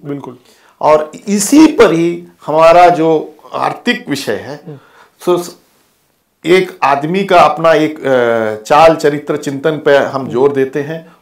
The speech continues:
Speaker 2: वहां से समाज का एक निर्ण-, अ, निर्माण होता है और वहां से राज्य का निर्माण होता है। अगर हम पहली नींव के जो, अ, ईंट है,
Speaker 1: जी।
Speaker 2: उस पे अगर हम थोड़ा ऊपर नीचे टेढ़ा मेढ़ा कर देंगे, तो राष्ट्र का कभी निर्माण नहीं होगा।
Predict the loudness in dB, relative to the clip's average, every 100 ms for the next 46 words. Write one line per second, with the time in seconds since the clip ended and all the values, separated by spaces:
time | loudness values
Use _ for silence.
0 | -10 -2 0 0 0 -4 -4 -6 -2 -2
1 | 0 2 2 0 -4 -8 -2 -2 -2 0
2 | 2 2 2 0 -2 2 2 2 -2 0
3 | 0 0 -4 -14 -6 0 2 2 4 2
4 | 4 2 2 0 0 -4 -8 -10 -12 -14
5 | -14 -16 -18 _ -16 -8 2 4 4 -2
6 | 2 2 4 2 0 -2 0 0 2 4
7 | 6 6 4 0 -2 2 2 0 0 0
8 | 0 -2 -8 -10 -18 -16 -14 -16 -10 -10
9 | -8 0 2 4 2 2 -2 -2 2 2
10 | 2 -4 -8 2 2 2 -2 0 0 2
11 | 2 2 4 2 4 4 4 0 -2 -8
12 | -12 _ _ _ _ -12 -12 _ _ -6
13 | -4 -4 -8 -4 -4 -4 -6 -6 -8 -12
14 | -14 -14 -10 -10 -8 -12 -16 -16